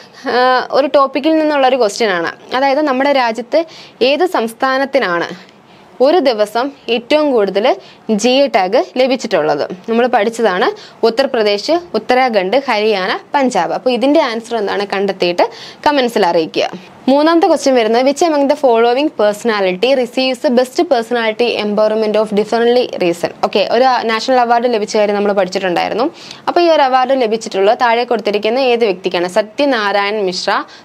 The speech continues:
പ്രശാന്ത് അഗർവാൾ, അഭിഷേക് താക്കൂർ, രഘുനാഥ് സിംഗ്, ഈ നാല് വ്യക്തികളിൽ ആർക്കാണ്? അപ്പോൾ ഈ മൂന്നെണ്ണത്തിൻ്റെ answer കണ്ടെത്തിയിട്ട് നിങ്ങൾ കമന്റ്സിൽ അറിയിക്കുക.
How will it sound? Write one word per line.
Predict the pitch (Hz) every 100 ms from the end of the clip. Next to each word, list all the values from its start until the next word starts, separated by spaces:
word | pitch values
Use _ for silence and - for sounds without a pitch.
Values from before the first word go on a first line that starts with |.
| -
പ്രശാന്ത് | 226 262 254 277
അഗർവാൾ, | 202 190 185 185 269 - - -
അഭിഷേക് | 208 240 - 269 277 247
താക്കൂർ, | 185 180 226 285 - - 220
രഘുനാഥ് | 226 247 247 240 233
സിംഗ്, | 147 - - -
ഈ | 330 294
നാല് | 233 254
വ്യക്തികളിൽ | 240 180 - 196 202 269 -
ആർക്കാണ്? | 190 190 180 151 - - -
അപ്പോൾ | -
ഈ | 330
മൂന്നെണ്ണത്തിൻ്റെ | 370 302 320 330 269 226 214 208
answer | 190 190
കണ്ടെത്തിയിട്ട് | 190 185 175 180 175 185
നിങ്ങൾ | 180 226 - - -
കമന്റ്സിൽ | 277 262 247 240
അറിയിക്കുക. | 175 175 175 202 330